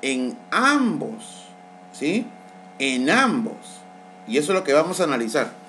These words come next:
Pero primero vamos a ver nuestra longitud total recorrida, ¿no?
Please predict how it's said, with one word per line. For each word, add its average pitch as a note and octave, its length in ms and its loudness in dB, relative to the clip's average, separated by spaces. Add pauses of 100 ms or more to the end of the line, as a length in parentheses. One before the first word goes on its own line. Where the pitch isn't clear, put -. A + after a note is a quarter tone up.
(640)
Pero A#3+ 180 12
primero C#4+ 340 8
vamos C4 280 6
a G3 100 6
ver A3 240 4 (160)
nuestra E3 320 4
longitud D3+ 460 2
total E3+ 480 4 (960)
recorrida, A2+ 800 -2
¿no? D3+ 180 -8